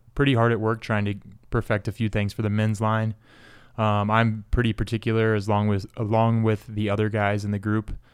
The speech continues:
Um, we really wanna just make sure that we're releasing something that we're really proud of and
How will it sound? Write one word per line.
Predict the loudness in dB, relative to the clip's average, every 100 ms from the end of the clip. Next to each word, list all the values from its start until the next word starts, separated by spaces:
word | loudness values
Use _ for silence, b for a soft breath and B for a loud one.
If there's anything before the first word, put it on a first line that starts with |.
| b b -6
Um, | -2 0 0 -2 -4 -4
we | -4
really | 0 2 2 0
wanna | 0 -2
just | -4 -6 -10 -10
make | -4 -2 -2
sure | -2 -2
that | 0
we're | 0
releasing | 0 0 -2 -2 -4
something | -4 -2 -2 -2
that | -2
we're | 0
really | 0 0 -2
proud | 0 0 0
of | -2 -4
and | -6 -8